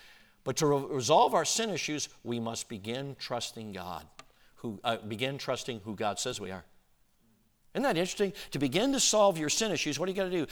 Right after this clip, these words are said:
You gotta begin trusting that you are who God says you are. Okay, let's continue. Mind must be renewed, and here it is. The mind can be renewed. And, uh, for many of, uh,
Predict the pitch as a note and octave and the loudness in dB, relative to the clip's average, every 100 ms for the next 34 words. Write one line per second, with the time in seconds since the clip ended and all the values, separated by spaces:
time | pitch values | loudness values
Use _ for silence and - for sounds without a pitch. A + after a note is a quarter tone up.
0 | - - C#3 C#3 C3 D3+ F3 - F#3 F#3 | -4 0 2 4 2 0 -2 -2 -2 -2
1 | - F#3+ - - C#3+ - G3 F#3 F3+ D3+ | -4 -6 -8 -4 -2 0 4 6 6 6
2 | D#3+ D3 E3 - F3+ A#2+ G#2+ G#2 G2 - | 2 4 4 4 -2 -4 -4 -4 -6 -18
3 | - - - - - - _ _ _ - | -20 -20 -20 -20 -20 -20 _ _ _ -20
4 | - _ _ _ _ _ _ _ _ _ | -20 _ _ _ _ _ _ _ _ _
5 | - - - - C#3 D#3+ D3+ C#3+ D#3 D3 | -20 -20 -4 0 6 6 6 4 0 0
6 | D#3 B2 C#3 C#3+ C#3+ - C#3+ C#3+ D#3+ G3+ | 0 0 0 2 -2 -2 -4 -2 -2 -2
7 | - - - - A2 C3 D3 D#3 - - | -4 -14 -14 -10 -6 -4 -4 -4 -8 -16
8 | - A2+ C#3+ E3 D3+ G#3 A#3+ C#3+ G2 E2 | -12 -2 0 0 0 -2 0 -4 -6 -10
9 | - - _ _ - - _ _ _ _ | -14 -18 _ _ -20 -20 _ _ _ _
10 | _ _ _ _ _ _ _ - G#2+ A#2+ | _ _ _ _ _ _ _ -4 0 0
11 | A2+ A2+ G2+ E2+ - _ _ _ _ _ | 4 4 4 -2 -16 _ _ _ _ _
12 | _ _ _ - A2 C3 C#3+ C#3 B2 B2 | _ _ _ -8 0 0 2 0 0 -2